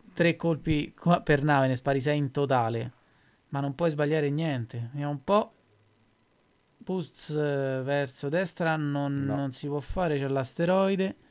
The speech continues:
Speaker 2: Dritto, no?
Speaker 1: Te
Speaker 2: Grazie
Speaker 1: immagini
Speaker 2: di
Speaker 1: nella,
Speaker 2: vista.
Speaker 1: in una battaglia vera? Fa il boost, poi
Speaker 2: Aspetta,
Speaker 1: dici, "No,
Speaker 2: eh.
Speaker 1: aspetta,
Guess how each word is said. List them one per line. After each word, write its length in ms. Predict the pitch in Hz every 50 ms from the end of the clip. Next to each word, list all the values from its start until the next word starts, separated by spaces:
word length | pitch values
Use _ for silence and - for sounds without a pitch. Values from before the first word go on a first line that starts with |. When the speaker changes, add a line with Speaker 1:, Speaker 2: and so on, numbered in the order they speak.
| _ _ _
Speaker 2:
Dritto, 380 | - 104 113 107 104 - - 95
no? 200 | 104 120 139 - - _ - - _ _ _ _ _ _ - -
Speaker 1:
Te 80 | - 180
Speaker 2:
Grazie 20 |
Speaker 1:
immagini 420 | 185 208 220 190 151 131 139 143 139
Speaker 2:
di 40 | 139
Speaker 1:
nella, 220 | 135 135 135 131 131
Speaker 2:
vista. 160 | 127 127 131
Speaker 1:
in 60 | 131 135
una 160 | 135 135 135
battaglia 400 | 131 135 127 - 147 147 143 139
vera? 360 | 143 151 143 127 113 117 123 - - _ _ _ _
Fa 120 | - - 135
il 60 | 131
boost, 400 | 139 147 165 160 139 - - 139
poi 180 | 127 147 147 143
Speaker 2:
Aspetta, 180 | 135 123 - -
Speaker 1:
dici, 140 | - - 131
"No, 60 | 131
Speaker 2:
eh. 100 | 190 190
Speaker 1:
aspetta, 540 | 170 - - 196 185 165 156 175 165 143